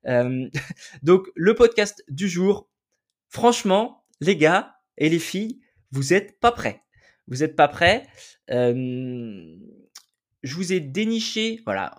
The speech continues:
autant j'adore dénicher des pépites immobilières, mais là je vous ai déniché une interview de Derrière les fagots, vous allez m'en dire des nouvelles. Euh, aujourd'hui, j'ai la chance d'accueillir, euh, le fondateur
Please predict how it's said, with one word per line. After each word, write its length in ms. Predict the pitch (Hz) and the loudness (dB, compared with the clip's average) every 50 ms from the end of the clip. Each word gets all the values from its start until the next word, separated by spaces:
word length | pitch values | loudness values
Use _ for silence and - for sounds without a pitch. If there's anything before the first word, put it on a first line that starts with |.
| - - | -10 -8
autant 260 | 151 160 - 185 180 | -6 -4 -2 -2 0
j'adore 300 | 151 139 131 175 185 160 | 0 0 0 0 0 0
dénicher 340 | 151 160 165 165 160 - 160 | 0 0 -2 -2 -4 -4 -6
des 80 | 151 | -6
pépites 540 | 147 - 147 143 - 247 - - - - _ _ | -4 -6 -6 -6 -8 -8 -10 -10 -16 -20 _ _
immobilières, 560 | - 139 139 135 123 135 131 147 175 208 214 214 151 | -4 -2 -2 0 0 0 0 0 0 0 -2 -6 -8
mais 120 | 135 135 | -6 -4
là 100 | 151 180 | -4 -4
je 80 | 175 - | -4 -6
vous 180 | 131 120 120 | -10 -10 -8
ai 40 | 117 | -8
déniché 680 | 113 127 143 202 208 208 202 196 - - 196 190 190 - - - _ _ _ | -8 -6 -6 -6 -4 -4 -6 -6 -6 -6 -6 -6 -8 -10 -16 -20 _ _ _
une 180 | - 120 127 160 | -8 -6 -4 -2
interview 480 | 196 208 196 180 196 180 175 175 180 156 | -2 -4 -2 -2 -2 -2 0 -2 -2 -4
de 140 | 123 117 | -4 -4
Derrière 360 | 110 120 170 185 196 196 190 180 | -2 -2 0 0 0 0 0 -2
les 100 | 165 156 | -2 -2
fagots, 280 | - 156 151 160 175 | -2 -4 -2 -2 -4
vous 140 | 175 156 127 | -4 -4 -4
allez 120 | 120 120 | -4 -4
m'en 200 | 120 123 117 120 | -6 -6 -8 -8
dire 240 | 120 135 170 208 196 | -10 -4 -4 -4 -2
des 100 | 180 175 | -2 -2
nouvelles. 440 | 160 160 151 131 143 143 156 165 165 - - - - - _ _ _ - | -2 -2 -2 -2 0 0 0 0 -2 -6 -14 -20 -20 -20 _ _ _ -8
Euh, 140 | 107 101 - - | -8 -8 -6 -6
aujourd'hui, 460 | 160 156 160 180 170 165 165 196 214 | -6 -6 -4 -4 -6 -6 -6 -8 -8
j'ai 140 | 190 - 139 | -4 -4 -2
la 160 | 127 117 120 | -2 -2 -4
chance 480 | 120 - - 190 190 202 - - - _ _ | -6 -8 -8 -8 -8 -8 -12 -16 -18 _ _
d'accueillir, 720 | - 113 156 156 156 - 165 139 120 120 131 - - _ _ _ _ _ _ _ _ - - | -6 -4 -4 -4 -2 -4 -4 -4 -4 -6 -8 -10 -14 _ _ _ _ _ _ _ _ -14 -12
euh, 220 | 104 98 85 82 - _ _ _ _ _ _ _ 359 | -10 -10 -10 -10 -14 _ _ _ _ _ _ _ _
le 600 | - 123 120 117 117 113 110 101 95 95 - - - - - - - _ _ - | -12 -10 -8 -6 -4 -4 -4 -6 -8 -10 -14 -18 -20 -20 -20 -20 -20 _ _ -18
fondateur 800 | - - 240 254 214 190 160 - - 107 92 80 - - _ | -12 -6 -4 -2 -2 -2 -2 -2 -4 -4 -4 -4 -6 -10 _